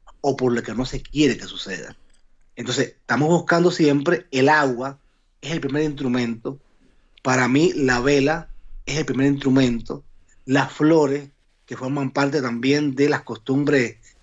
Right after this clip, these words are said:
desde católicas, apostólicas y romanas, llevarle flores a los difuntos. Y son instrumentos muy sencillos, aparentemente sutiles,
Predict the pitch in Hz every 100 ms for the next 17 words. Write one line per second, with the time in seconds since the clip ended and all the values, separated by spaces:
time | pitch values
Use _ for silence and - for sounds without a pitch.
0 | - 135 123 123 110 - 135 156 147 127
1 | 127 113 - 127 143 143 131 143 131 127
2 | 135 117 110 127 135 120 131 143 160 -
3 | _ _ _ _ - 113 110 101 - 190
4 | 151 - 175 - - - - - - 180
5 | 220 - - 196 214 220 185 180 214 208
6 | 180 143 170 214 202 180 - 143 135 -
7 | 190 147 113 113 123 - _ _ _ _
8 | - - 98 131 180 190 190 190 170 -
9 | 160 - 165 135 127 131